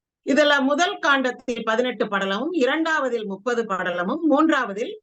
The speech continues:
பதினாறு படலமும் இருக்கின்றன. இதுதான் முதல் நூலா அப்படின்னா, முதல் மொழிபெயர்ப்பான்னா கிடையாது.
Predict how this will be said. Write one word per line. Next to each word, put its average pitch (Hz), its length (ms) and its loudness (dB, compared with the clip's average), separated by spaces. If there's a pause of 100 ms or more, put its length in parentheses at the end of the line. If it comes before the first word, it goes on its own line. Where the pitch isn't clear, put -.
பதினாறு 247 500 4
படலமும் 185 480 -4 (380)
இருக்கின்றன. 143 600 -2 (1300)
இதுதான் 427 480 4
முதல் 330 340 2
நூலா 226 340 2
அப்படின்னா, 180 600 0
முதல் 294 400 0
மொழிபெயர்ப்பான்னா 208 840 -2 (180)
கிடையாது. 262 500 0